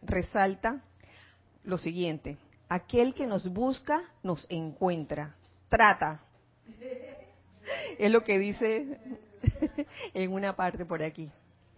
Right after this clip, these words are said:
<laughs> Así que, bueno, ya saben que prontamente sal-, saldrá la circular, que todavía <laughs> no,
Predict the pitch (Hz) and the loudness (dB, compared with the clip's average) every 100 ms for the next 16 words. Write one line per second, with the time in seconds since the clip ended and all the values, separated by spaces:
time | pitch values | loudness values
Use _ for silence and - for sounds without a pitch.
0 | 214 233 - 247 - - _ _ _ _ | -6 -4 -2 -6 -6 -20 _ _ _ _
1 | _ _ _ _ _ _ _ _ _ - | _ _ _ _ _ _ _ _ _ -20
2 | - - - - - - - - 180 160 | -20 -20 -18 -18 -18 -18 -20 -8 0 0
3 | - 175 202 202 196 180 160 180 180 165 | 0 -4 0 2 2 0 -2 0 0 0
4 | - 196 196 214 226 226 165 - 180 202 | 2 2 2 0 -4 -4 -6 -6 -6 -6
5 | 190 190 208 180 156 - 156 156 165 165 | -6 -6 -4 -2 -4 -4 -4 -2 0 0
6 | 170 180 - 185 170 156 - 190 - 226 | 0 -2 -6 -6 -6 -6 -6 -6 -4 -2
7 | 185 190 - - _ - 160 165 160 165 | -2 -2 -8 -20 _ -16 -10 -8 -6 -6
8 | 170 - 233 - 208 - 240 | 2 4 4 2 -2 -4 -8